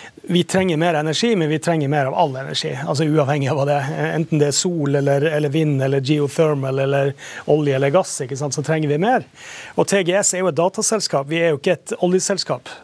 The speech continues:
så vi er jo ikke spesifisert nødvendigvis på data rundt olje. Vi kan også gi data på vind og data på sol og, og data for den saks skyld som vi allerede har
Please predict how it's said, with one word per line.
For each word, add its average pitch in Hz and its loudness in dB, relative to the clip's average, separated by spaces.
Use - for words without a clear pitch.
så - -2
vi 170 2
er 175 2
jo 147 -2
ikke 185 -2
spesifisert 175 0
nødvendigvis 143 0
på 143 0
data 151 0
rundt 143 -2
olje. 175 2
Vi 160 -4
kan 160 0
også 151 0
gi 147 2
data 151 0
på 139 -6
vind 170 0
og 143 -4
data 151 0
på 143 -2
sol 208 2
og, 147 2
og 139 -4
data 147 2
for 143 -4
den 147 0
saks 127 -4
skyld 135 0
som 143 -2
vi 143 2
allerede 139 0
har 156 2